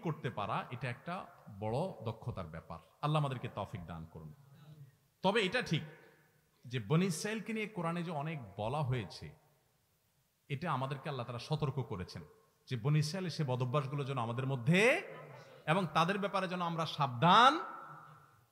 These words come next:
এই বনি ইসরায়েল এবং ইহুদিদের পণ্য আমাদের দোকানগুলোতে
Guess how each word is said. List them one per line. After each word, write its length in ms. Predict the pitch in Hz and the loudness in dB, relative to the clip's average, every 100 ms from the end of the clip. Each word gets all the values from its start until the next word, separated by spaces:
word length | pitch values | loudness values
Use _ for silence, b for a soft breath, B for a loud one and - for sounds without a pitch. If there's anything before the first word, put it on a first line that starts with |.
| _ | _
এই 140 | 156 147 | -2 0
বনি 300 | 117 165 180 | 4 4 6
ইসরায়েল 440 | 160 - 180 175 151 | 4 2 0 0 -4
এবং 260 | 139 139 123 | -4 -2 2
ইহুদিদের 680 | 135 143 175 160 135 123 104 - - _ _ _ _ - | 2 2 0 0 0 -4 -6 -14 -20 _ _ _ _ 2
পণ্য 640 | 175 180 175 180 208 247 - - - - - | 4 4 4 2 2 -2 -8 -18 -20 -14 -2
আমাদের 460 | 135 147 143 135 107 | 0 2 0 -4 -4
দোকানগুলোতে 800 | 123 147 151 151 151 151 151 | -4 0 2 2 0 -2 -4